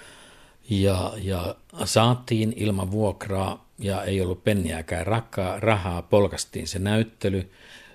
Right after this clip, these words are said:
Talkootyönä tehtiin näyttely, koottiin osallistujat, työt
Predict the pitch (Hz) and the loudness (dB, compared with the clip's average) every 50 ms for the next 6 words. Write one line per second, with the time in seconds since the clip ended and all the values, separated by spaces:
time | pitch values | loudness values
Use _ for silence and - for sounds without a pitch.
0 | - - - 123 120 104 - - 95 90 87 - 104 95 90 87 90 - 95 85 | -4 2 4 4 4 4 4 0 -2 -2 0 0 0 0 0 0 -2 -2 -4 -4
1 | - - - 87 85 87 104 117 123 113 95 - - - - 95 92 90 87 - | -4 -6 -6 -6 -4 0 2 4 4 4 2 0 -4 -4 -4 -2 -2 -2 -2 0
2 | - 107 98 92 92 - - 92 87 85 87 87 - 123 117 104 - 92 87 85 | 0 2 2 0 -2 -6 -8 -6 -6 -6 -6 -6 -4 -4 -2 -2 0 -2 -2 -2
3 | 82 80 - - - - 85 87 85 80 - _ _ _ - 110 98 92 85 80 | -4 -6 -6 -8 -8 -6 -4 -2 -4 -4 -6 _ _ _ -2 -2 0 0 0 -2
4 | - - - | -4 -8 -16